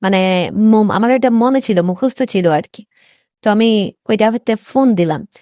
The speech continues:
এবং সেই বন্ধু আমাকে শুনে, মানে, খুবই চিন্তায় পড়ে গেল এবং সে একটা স্থানীয়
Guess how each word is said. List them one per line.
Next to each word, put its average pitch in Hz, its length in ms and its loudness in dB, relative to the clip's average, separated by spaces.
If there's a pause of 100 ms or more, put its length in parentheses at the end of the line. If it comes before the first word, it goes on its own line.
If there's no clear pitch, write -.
(200)
এবং 233 160 0
সেই 269 360 0
বন্ধু 214 420 0
আমাকে 214 360 0
শুনে, 226 500 -2
মানে, 190 460 0 (300)
খুবই 269 280 0
চিন্তায় 220 340 0
পড়ে 170 300 0
গেল 170 200 -2 (440)
এবং 202 320 0
সে 214 180 -2
একটা 190 300 0
স্থানীয় 202 580 0